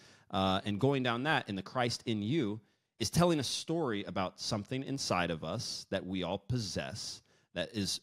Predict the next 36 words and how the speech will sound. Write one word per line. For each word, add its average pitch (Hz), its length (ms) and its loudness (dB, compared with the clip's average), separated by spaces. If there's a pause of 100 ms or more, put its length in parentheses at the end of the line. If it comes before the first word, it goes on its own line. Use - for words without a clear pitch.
potentially - 520 4
what 90 240 2 (200)
the 87 360 -2 (480)
authors 98 560 2
of 85 280 -4
the 85 80 -6
Bible 82 440 0
or 80 180 -2
in 80 120 -10
other 85 440 -4 (160)
great 90 200 -2
religious 87 360 -2
texts - 480 -6 (380)
were 107 80 -2
speaking 113 320 2
about. 76 240 -6 (420)
And 107 100 2
so - 80 6
could 123 240 6
you 175 120 6
give 143 420 6 (240)
someone 117 540 2 (100)
an 104 80 0
idea 92 600 2 (540)
of 95 300 2 (100)
what 107 280 6
it 135 120 8
is 92 540 6 (320)
that 95 140 2
was 101 200 4
trying 120 420 6
to 123 100 2
be 95 140 4
conveyed 80 640 -2 (480)
potentially 92 600 0
with 87 300 -4